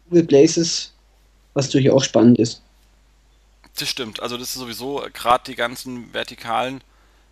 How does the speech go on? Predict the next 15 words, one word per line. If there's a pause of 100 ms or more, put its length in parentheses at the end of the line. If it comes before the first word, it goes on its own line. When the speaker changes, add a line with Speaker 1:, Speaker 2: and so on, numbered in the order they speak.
(180)
Speaker 2:
äh,
äh,
Seiten
durchzumessen,
ist
schon, (340)
das
haben
sie
dann
ja
auch
hier
dieses,
ähm,